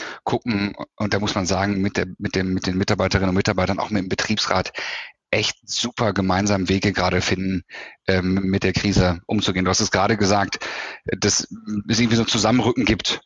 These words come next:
und wir gemeinsam Dinge entwickeln. Und das klappt gerade,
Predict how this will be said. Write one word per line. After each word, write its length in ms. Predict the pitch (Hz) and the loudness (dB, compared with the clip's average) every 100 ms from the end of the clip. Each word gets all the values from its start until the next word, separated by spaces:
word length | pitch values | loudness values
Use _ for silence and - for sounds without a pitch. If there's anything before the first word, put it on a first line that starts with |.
| _ | _
und 260 | - 101 98 | 0 0 4
wir 360 | 104 104 95 - _ _ _ _ _ _ | 4 4 0 -6 _ _ _ _ _ _
gemeinsam 480 | 120 104 117 113 98 | 0 4 4 2 2
Dinge 200 | 95 95 | 2 2
entwickeln. 320 | 87 92 98 | 2 0 0
Und 60 | 92 | 0
das 120 | - | 0
klappt 200 | 95 - | -2 -2
gerade, 320 | 92 90 87 | 0 0 -2